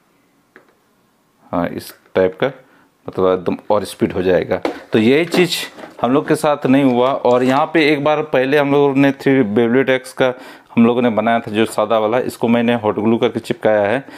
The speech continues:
और ये कार्डबोर्ड को मैंने डायरेक्ट नहीं किया है, इसको फेविक्विक से चिपकाया है, मतलब फेविक्विक से इसको हार्ड किए इसको कार्डबोर्ड को,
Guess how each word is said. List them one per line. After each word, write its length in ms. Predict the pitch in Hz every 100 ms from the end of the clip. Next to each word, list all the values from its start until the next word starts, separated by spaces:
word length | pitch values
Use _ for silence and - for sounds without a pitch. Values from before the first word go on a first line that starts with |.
| - -
और 380 | 101 104 110 107
ये 120 | 117
कार्डबोर्ड 460 | 131 131 123 139 160
को 80 | 165
मैंने 320 | 160 160 165
डायरेक्ट 360 | 123 123 143 156
नहीं 160 | 156
किया 180 | 131 123
है, 100 | 110
इसको 180 | 104 120
फेविक्विक 500 | - 117 113 139 127
से 120 | 127
चिपकाया 360 | 113 123 - 117
है, 80 | 113
मतलब 220 | 107 127
फेविक्विक 440 | - 110 117 139
से 120 | -
इसको 180 | 139 -
हार्ड 360 | 131 113 117 117
किए 180 | 113 120
इसको 260 | 107 - 107
कार्डबोर्ड 420 | 107 101 101 110
को, 200 | 165